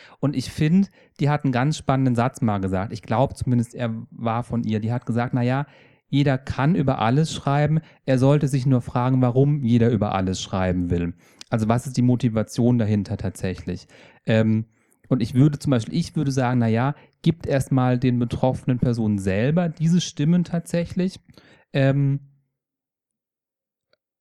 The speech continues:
weil das die Personen sind, die diese Lebensrealitäten kennen. Per se, finde ich, dürften irgendwann aber alle es tun.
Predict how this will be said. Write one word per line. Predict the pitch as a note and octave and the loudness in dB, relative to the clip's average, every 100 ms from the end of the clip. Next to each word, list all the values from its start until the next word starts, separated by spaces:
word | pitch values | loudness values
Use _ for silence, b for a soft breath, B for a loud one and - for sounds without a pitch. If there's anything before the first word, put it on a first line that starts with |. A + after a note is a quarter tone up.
| _ | _
weil | C#3 C3+ C3+ C3 _ - | 0 4 4 2 _ -2
das | C#3 D#3+ - | 0 -2 0
die | D#3 | 0
Personen | D3 D3+ C3 C3+ D3 C#3+ | 2 2 2 2 2 4
sind, | C3+ D3+ | 2 0
die | C3 | -2
diese | B2 A#2 | -2 0
Lebensrealitäten | A2 B2+ D#3 C#3+ C3+ B2 B2 B2 A#2+ G#2+ | 0 0 0 -2 -2 0 -2 -2 -2 -2
kennen. | G#2 A#2+ C3 E3+ F#3 F#3+ b b b b - | -4 -2 2 4 4 2 b b b b -4
Per | C3+ A#2 | -2 0
se, | B2 D3 D3+ _ _ | 2 2 0 _ _
finde | _ - C#3 D3+ D#3+ | _ -4 0 2 2
ich, | C#3+ - | -2 -4
dürften | C3 C#3+ - - | -2 -2 -4 -8
irgendwann | C3+ B2+ C#3+ C3+ | -4 -2 0 -2
aber | - A2 A2 - | -2 -6 -6 -4
alle | G#2+ E3 F#3+ | -2 0 0
es | D3+ - | -4 -6
tun. | - D#3 F3 G3 | -6 -2 2 2